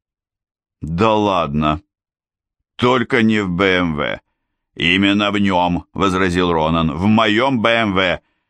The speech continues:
Ковински погано водит!" Ганси сказал: "Это не относится к делу, и гоняться мы не будем.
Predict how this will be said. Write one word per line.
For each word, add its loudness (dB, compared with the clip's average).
Ковински 0
погано 0
водит!" -2
Ганси 0
сказал: -4
"Это 2
не 4
относится 0
к 0
делу, 0
и -4
гоняться 0
мы 2
не 2
будем. -2